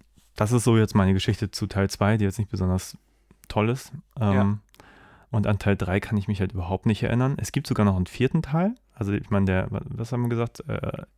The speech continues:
Speaker 1: erster Teil ist von vierundneunzig, zweiter ist von sechsundneunzig,
Speaker 2: Dann kurze Pause.
Speaker 1: dritter ist von zweitausend und dieser vierte, den wir, glaub ich, nicht mehr besprechen.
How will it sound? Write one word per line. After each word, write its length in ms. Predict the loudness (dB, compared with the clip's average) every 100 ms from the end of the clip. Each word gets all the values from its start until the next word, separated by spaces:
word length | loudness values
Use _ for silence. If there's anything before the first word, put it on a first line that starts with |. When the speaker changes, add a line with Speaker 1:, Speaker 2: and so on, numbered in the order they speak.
| -6
Speaker 1:
erster 240 | -2 -2
Teil 220 | -2 0
ist 160 | 0 -2
von 340 | 0 0 0
vierundneunzig, 720 | -2 0 2 2 0 0 -2
zweiter 360 | -4 -6 -4 -4
ist 120 | -4
von 180 | -2 0
sechsundneunzig, 800 | 0 0 0 0 0 -2 -4 -2
Speaker 2:
Dann 180 | -4 -6
kurze 260 | -10 -12 -10
Pause. 400 | -6 -6 -6 -2
Speaker 1:
dritter 340 | -2 0 0
ist 100 | 0
von 120 | -2
zweitausend 840 | -2 -4 -6 0 2 4 2 0 -4 -8
und 200 | -2 -2
dieser 300 | 0 0 -2 -6
vierte, 600 | -6 -2 0 0 0 -4 -10 _ _ _ _ _ _ -10
den 140 | -6
wir, 100 | -4
glaub 220 | -6 -8 -12
ich, 160 | -10
nicht 200 | -10 -6
mehr 160 | -4 -4
besprechen. 720 | -6 -10 -8 -10 -8 -10 -10